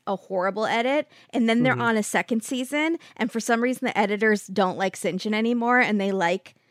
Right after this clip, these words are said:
Speaker 1: Tanya,
Speaker 2: Mm-hmm.
Speaker 1: and all of a sudden you're like, "Oh my God, Tanya's amazing. She's the victim here. She is hero for women, go Tanya. Boo St. John, who we used to love."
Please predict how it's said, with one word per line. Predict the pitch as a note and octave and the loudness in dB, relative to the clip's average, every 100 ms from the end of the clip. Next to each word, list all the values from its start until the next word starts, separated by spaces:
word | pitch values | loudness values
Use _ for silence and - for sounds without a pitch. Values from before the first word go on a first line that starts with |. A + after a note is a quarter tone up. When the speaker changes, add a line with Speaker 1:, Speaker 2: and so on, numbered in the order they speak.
| _ - | _ -8
Speaker 1:
Tanya, | G3 F#3 G3 A#3 D4 | -4 -2 0 2 2
Speaker 2:
Mm-hmm. | - A#3 | 0 -4
Speaker 1:
and | A3+ A3+ | 0 2
all | A3+ | 2
of | A3+ | 2
a | C#4 | 2
sudden | C#4+ B3+ | 4 4
you're | A#3 | 4
like, | A3 G#3 C4 | 4 2 0
"Oh | |
my | C#4+ F4 | 2 4
God, | F4 E4 | 6 6
Tanya's | A#3+ C#4 D4+ F#4+ D#4 | 4 0 2 2 2
amazing. | C#4 B3 C#4 C4+ G#3 G3+ | 4 6 4 2 -2 0
She's | D4 D#4 | 0 2
the | - | 2
victim | A#3 A3+ - A#3 | 4 0 2 2
here. | C4 G#3 G#2 F3+ | 2 2 0 -4
She | - C#4+ | -4 0
is | D#4+ - - - | 0 -2 -18 -8
hero | C#4+ D4 D#4 C#4 | 2 6 6 6
for | C#4 | 4
women, | A3+ B3 B3 A#3 | 4 4 4 4
go | G#3 G3+ | 4 4
Tanya. | - B3 C4 B3 F#3+ F#3 - _ | 2 4 6 6 4 2 -4 _
Boo | - B3+ C#4 | 0 6 6
St. | - C4 C4 | 6 6 6
John, | A3 F#3+ | 4 2
who | A#3+ | 0
we | A3+ | 0
used | A3 - | 0 0
to | G#3 | 4
love." | A3+ G#3 - | 6 4 0